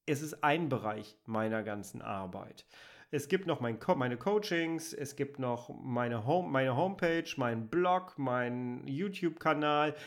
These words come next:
die ganzen Social-Media-Plattformen und das Ganze braucht viel Aufmerksamkeit und Zeit. Und das Ganze neben einem anderen Job noch und das ist schon eine gute Herausforderung. Und ich muss ganz ehrlich sagen, mir fehlt so ein bisschen die Zeit,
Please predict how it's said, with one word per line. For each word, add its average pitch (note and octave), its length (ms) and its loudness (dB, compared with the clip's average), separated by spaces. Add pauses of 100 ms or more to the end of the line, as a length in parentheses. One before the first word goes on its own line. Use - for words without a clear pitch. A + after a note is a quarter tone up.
(120)
die C#3 80 -2
ganzen C3+ 340 0
Social-Media-Plattformen C3+ 1300 -2
und C3+ 80 -6
das C#3 140 -8
Ganze C#3 280 -4
braucht A#2+ 300 -4
viel B2 160 -6
Aufmerksamkeit A#2 840 -6
und A#2+ 180 -10
Zeit. - 560 -8 (960)
Und C#3+ 100 2
das D3 200 4
Ganze D3+ 340 6
neben C#3 380 4
einem B2+ 320 0
anderen D3+ 480 2
Job D3 340 6
noch E3+ 320 4
und A#2+ 340 -2
das C#3 280 6
ist D#3+ 340 -4
schon C#3 320 2
eine C3 260 -4
gute B2+ 300 -2
Herausforderung. A#2 1120 2
Und B2 160 -4
ich C3+ 120 -4
muss F3+ 260 2
ganz D#3 220 4
ehrlich D3 280 0
sagen, C3+ 760 4
mir C#3+ 340 4
fehlt G3 380 2
so C#3+ 80 0
ein A#2+ 140 0
bisschen D3+ 400 -2
die A#2 100 -6
Zeit, C#3 540 0